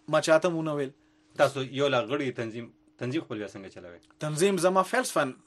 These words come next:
Speaker 1: سیلف فاینانس دی. زما چې کوم ورکران دي، هغه په خپله چې کوم ایونټ کوي، هغه په خپله کوي. زه خو ورله نه ورکوم.
Speaker 2: هم، هم، هم، هم.
Speaker 1: او د ځکه وایم چې پاکستان کې ټولو نه غټ ارګنایزیشن زما دی چې سیلف بیر دی، ټول خپل کوي. او دا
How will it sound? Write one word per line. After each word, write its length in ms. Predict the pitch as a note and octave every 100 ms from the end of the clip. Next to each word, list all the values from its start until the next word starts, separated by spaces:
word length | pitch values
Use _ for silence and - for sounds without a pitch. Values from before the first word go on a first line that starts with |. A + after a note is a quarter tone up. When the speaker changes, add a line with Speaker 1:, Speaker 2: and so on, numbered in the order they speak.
| -
Speaker 1:
سیلف 280 | - G3+ G#3
فاینانس 380 | D3+ C3+ A#2+ A2
دی. 60 | G2+ - _ A#2
زما 200 | C#3+ D#3+ F3
چې 80 | E3+
کوم 140 | E3+ D3+
ورکران 440 | C#3 D#3 G#3+ B3
دي، 100 | A#3 - -
هغه 200 | B2+ D#3 -
په 60 | F#3+
خپله 240 | - G#3 F#3+
چې 100 | F#3
کوم 120 | F#3+ E3 F3
ایونټ 300 | A#3+ A3 B3+
کوي، 100 | B3+ -
هغه 180 | D#3 - D#4
په 40 |
خپله 200 | D4+ B3 F3+
کوي. 160 | D#3+ E3+
زه 100 | G3
خو 120 | G3+
ورله 160 | G#3 A#3+
نه 80 | F#4+
ورکوم. 240 | G3+ G#2+ _ _ B2
Speaker 2:
هم، 60 |
هم، 180 | A2 G#2+
هم، 100 | G#2 F#2+
هم. 100 | F#2 - _
Speaker 1:
او 80 | C3
د 160 | C3 C#3
ځکه 140 | F#3+ A3+
وایم 220 | A3 A#3
چې 100 | B3 G#3
پاکستان 460 | G3+ F#3 - G#3 G3+
کې 100 | F#3+ F3
ټولو 120 | G3 F#3
نه 40 | D#3+
غټ 100 | F#3+
ارګنایزیشن 580 | F3 D#3+ D3 D#3+ F#3 D#3+
زما 280 | D#3 E3+
دی 60 | G3+
چې 120 | F#3 D#3+
سیلف 180 | F3+ F3 C#3
بیر 80 | D#3+
دی، 140 | D#3+ D3 D3
ټول 160 | C3+
خپل 240 | B2+ C3+ B2+
کوي. 180 | C3 B2+
او 80 |
دا 220 | B2+ C#3+